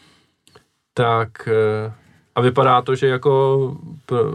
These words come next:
pro celou tu diskuzi jsme jako úplně marginální, že se prostě bere jako samozřejmost, že teda fanoušci na fotbal nemůžou. A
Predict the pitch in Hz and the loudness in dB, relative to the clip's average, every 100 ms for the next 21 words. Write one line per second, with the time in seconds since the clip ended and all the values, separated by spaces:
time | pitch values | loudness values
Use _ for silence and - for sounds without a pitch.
0 | 147 127 117 - 123 127 127 117 - 113 | -6 -4 -2 0 0 0 -2 -4 -6 -6
1 | 117 - 117 113 127 113 120 127 120 117 | -4 -2 -2 0 -4 -2 -2 0 0 0
2 | 120 110 110 110 107 110 - 113 110 - | -2 -2 -2 -4 -8 -12 -14 -10 -12 -8
3 | 110 117 113 104 110 113 110 104 107 110 | -2 0 0 0 -6 -4 -4 -2 -4 -4
4 | 107 110 113 117 113 113 110 - 117 107 | -6 -8 -4 -4 -2 -4 -4 -6 -8 -6
5 | 110 123 123 113 107 104 113 110 135 _ | -2 -2 -2 -4 -6 -2 0 0 -4 _
6 | _ _ _ _ - 101 104 104 104 104 | _ _ _ _ -4 0 0 0 -2 -4